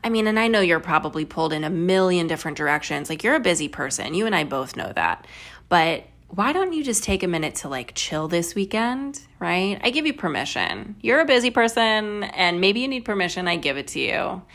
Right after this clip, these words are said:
Take a minute off. Take a minute for yourself and just kinda, like, detach a little bit. You know what I mean? And here's the thing. Um, has anyone told you lately, like,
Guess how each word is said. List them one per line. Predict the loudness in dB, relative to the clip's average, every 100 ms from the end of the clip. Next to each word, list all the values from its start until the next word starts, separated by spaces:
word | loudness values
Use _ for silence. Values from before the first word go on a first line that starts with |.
| -20 -20 -20 -2
Take | 0 4
a | 2
minute | 2 0 0 2 4 4
off. | 2 -2 -8 -14 -18 _ -20 -20 -20 -20 -20 -20 -4
Take | -2
a | 0
minute | 0 0
for | 2 2
yourself | 4 2 2 2 2 -2 -8 -12 -16 -10
and | -6 -4
just | -4 -6
kinda, | -4 -2 0
like, | -2 -6
detach | -12 -4 -4 0
a | 0
little | 2 2 0
bit. | 2 0 -2
You | -2
know | 2
what | 2
I | 2
mean? | 2 0 -2 -8 -16 -20 _ -20 -20 -20 -20 -20 -20 -20 -20 -18 -18 -20 -4 2
And | 4 4 -2
here's | 0 0 -2
the | -6
thing. | -2 0 0 -4 -6
Um, | -2 0 2 2 2 -2 -8 -12 -18 -6
has | -2 0
anyone | 0 0 0
told | 0 2 2
you | 2
lately, | 2 2 0 -2
like, | 0 0 -2